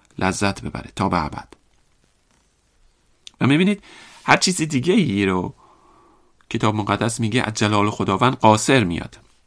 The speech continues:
همه گناه کردن و از جلال خداوند قاصر اومدن.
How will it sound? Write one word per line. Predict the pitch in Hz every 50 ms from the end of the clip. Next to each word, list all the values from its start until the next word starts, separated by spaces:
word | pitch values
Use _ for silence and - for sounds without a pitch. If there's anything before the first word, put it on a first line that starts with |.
| _ _ _ _ _
همه | - - 143 139 156 185 190 160
گناه | 120 123 120 127 135 139 143 147
کردن | - - 131 123 120 120 123 117
و |
از | 113 107 104 -
جلال | - 104 101 107 117 123 120 113 110
خداوند | - 107 98 98 95 98 110 107 -
قاصر | - - 98 98 92 - - 123 117
اومدن. | 104 92 87 82 - - - -